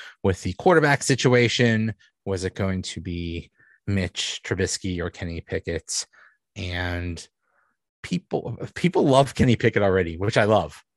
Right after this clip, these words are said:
I love that, that people love Kenny Pickett already, but come on, did you really think that he was <laughs> going to become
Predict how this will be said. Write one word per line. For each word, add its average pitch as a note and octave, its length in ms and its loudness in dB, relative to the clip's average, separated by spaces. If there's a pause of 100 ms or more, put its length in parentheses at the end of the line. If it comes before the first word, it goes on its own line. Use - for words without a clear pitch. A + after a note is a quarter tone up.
(120)
I G2+ 100 -4
love G#2+ 400 2
that, G2+ 240 0
that G2 200 -6 (100)
people F#2 240 -2
love F2+ 220 -4
Kenny F2+ 220 -4
Pickett F2 240 -2
already, E2 280 0 (140)
but G#2+ 400 4 (920)
come G2 180 -2
on, E2+ 240 0
did E2 180 -8
you F#2 120 -2
really G#2 320 4
think G2+ 400 -4
that F#2+ 180 0
he G2+ 160 -2
was G#2 200 2
<laughs> - 280 -4
going G#2+ 100 0
to F#2 460 -2 (280)
become F#2 520 -4